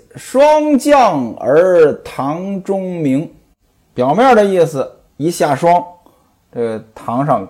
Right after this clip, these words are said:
挂的这个钟呢就响了。那位说这什么原理啊？这我也不知道。《山海经》里边呢记载了一座山，叫丰山，丰收的丰。这丰山上边呢有九口钟，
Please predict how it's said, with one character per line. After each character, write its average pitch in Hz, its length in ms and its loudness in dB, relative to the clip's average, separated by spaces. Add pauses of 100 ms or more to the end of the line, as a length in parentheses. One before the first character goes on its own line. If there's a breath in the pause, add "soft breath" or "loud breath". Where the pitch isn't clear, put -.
挂 135 220 2
的 120 100 0
这 123 80 -2
个 120 100 2
钟 143 240 -2
呢 110 180 -4
就 110 140 -8
响 - 220 -8 (120)
了。 101 140 -14 (400)
那 143 240 -6
位 127 100 -4
说 147 220 -2
这 139 160 -2
什 127 140 -8
么 147 80 -6
原 131 240 -4
理 - 160 -10
啊？ 104 260 -12 (480 soft breath)
这 131 120 -2
我 123 120 2
也 123 140 6
不 110 140 -2
知 107 100 -4
道。 104 180 -4 (560)
《山 262 320 4
海 139 220 2
经》 247 320 0
里 123 160 -2
边 139 200 0
呢 113 280 -4 (320 soft breath)
记 175 180 -2
载 123 220 -6
了 107 100 -6
一 120 140 -2
座 151 220 2
山， - 500 -2
叫 117 320 0
丰 262 480 -2
山， 240 260 0 (800)
丰 202 280 -6
收 185 180 -4
的 156 60 0
丰。 165 220 -4 (680)
这 254 100 -6
丰 277 320 0
山 269 220 2
上 247 160 2
边 196 160 2
呢 170 80 2
有 127 140 2
九 151 220 2
口 127 200 -2
钟， 190 280 -4